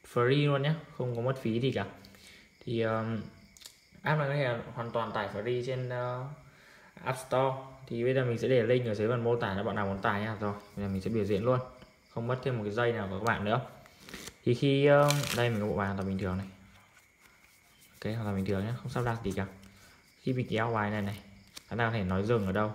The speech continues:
thì mình lấy cái này ra được không? Bất kỳ vị trí nào khán giả muốn nhé. Dừng, mình lấy này ra cho khán giả xem. Lá, ờ, ca cơ đúng không? Thì đơn giản thôi, lá ca cơ úp vào xuống để ở đây.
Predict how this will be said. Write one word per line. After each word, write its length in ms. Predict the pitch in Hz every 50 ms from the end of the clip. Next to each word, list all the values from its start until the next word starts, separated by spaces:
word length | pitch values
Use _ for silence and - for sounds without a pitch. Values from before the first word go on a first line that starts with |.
| - - -
thì 80 | - 101
mình 140 | 101 98
lấy 120 | 98 95 98
cái 60 | 107
này 120 | 110 107
ra 200 | 101 104 104 104
được 120 | 104 95 95
không? 220 | 104 104 104 - - - - - - - _ _
Bất 120 | - 135 139 135
kỳ 160 | - 131 117
vị 140 | 107 95 95
trí 100 | - 101
nào 140 | 110 104 101
khán 80 | 104
giả 200 | 110 101 87 92
muốn 140 | 92 92 92
nhé. 120 | 120 135 135 - - - - - _ _ _ _ _ - _ _ _ _ _ - - - - - - - - -
Dừng, 200 | 107 110 110 104 - - - - - - - - _ _ _
mình 100 | 101 98
lấy 100 | 98 101
này 140 | 110 113 107
ra 200 | 104 110 113 117 - - - - - - _ _ - - - - - _ _ _ _ _ - _ _
cho 140 | - - 107
khán 100 | 107 110
giả 120 | 117 107
xem. 260 | 98 - - 113 117 117 123 - - - - - - - - - _ _ _ _ _ _ _ _ _ _ - - _ _ _ _ _ - - - - -
Lá, 240 | 92 95 101 123 123 - - - - - - _
ờ, 400 | - - 117 120 123 120 120 117 117
ca 120 | - 117 117
cơ 280 | - 123 127 123 123
đúng 100 | 120 127
không? 220 | 139 147 151 - - - - - - - - - - - - - - - -
Thì 100 | 123 127
đơn 160 | 147 151 147
giản 220 | 147 131 110 107
thôi, 140 | 127 143 143 131 120
lá 100 | 110 113
ca 160 | 117 - 139
cơ 280 | 139 - 147 151 147 147 - - - - - - - - _ _ - - - - _ _ - - 165
úp 120 | 123 123
vào 120 | 120 120 113
xuống 240 | - - 113 113 107 - - - - - - - _
để 160 | - 101 95
ở 60 | 92
đây. 180 | 95 110 120 131